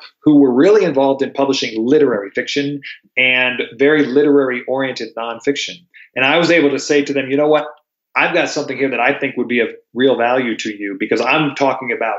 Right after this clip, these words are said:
producing entertainment oriented fiction that's, that's aimed at people who may not be nearly as familiar with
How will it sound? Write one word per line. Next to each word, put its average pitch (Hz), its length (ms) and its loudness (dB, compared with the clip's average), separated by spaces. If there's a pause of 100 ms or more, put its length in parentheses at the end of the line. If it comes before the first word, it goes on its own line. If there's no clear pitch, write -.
(140)
producing 117 680 0 (400)
entertainment 156 520 2
oriented 117 360 -2
fiction 127 380 -4
that's, 110 240 -6
that's 123 340 -2
aimed 139 280 2
at 120 80 0 (460)
people 147 260 2
who 143 120 2
may 139 160 2
not 127 300 -4
be 120 180 -6
nearly 147 340 4
as 113 140 -2
familiar 117 480 -2
with 123 300 0